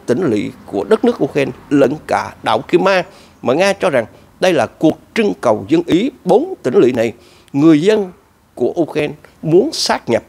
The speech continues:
vào đất nước Nga, vì vậy họ không có xâm lăng mà là họ ăn cướp, <laughs> kính thưa bạn. Nói đến chuyện mà các báo chí đã bình luận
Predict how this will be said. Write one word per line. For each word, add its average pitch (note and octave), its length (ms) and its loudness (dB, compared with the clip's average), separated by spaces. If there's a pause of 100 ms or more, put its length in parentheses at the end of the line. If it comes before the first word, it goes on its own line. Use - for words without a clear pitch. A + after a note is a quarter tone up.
vào G2+ 200 -2 (200)
đất E3+ 220 0
nước G3+ 160 -4
Nga, C3+ 200 2 (260)
vì D3 220 2
vậy B2 220 4 (340)
họ A2 140 2
không A3 340 -4
có G#3+ 280 -2 (340)
xâm A3 280 -2
lăng A3 240 0 (200)
mà C3 200 0
là B2+ 200 2
họ A2 240 0 (100)
ăn F3 140 -4 (140)
cướp, B3+ 240 0
<laughs> - 100 -10
kính G#3+ 180 4
thưa E3 120 4
bạn. - 240 -4 (280)
Nói F3+ 300 0
đến A3 180 2
chuyện A#2+ 320 -4 (380)
mà A#2 280 0 (400)
các G3+ 200 -2
báo G3+ 220 2
chí G3+ 300 0 (160)
đã C3 100 0
bình D3 260 4
luận A#2 220 2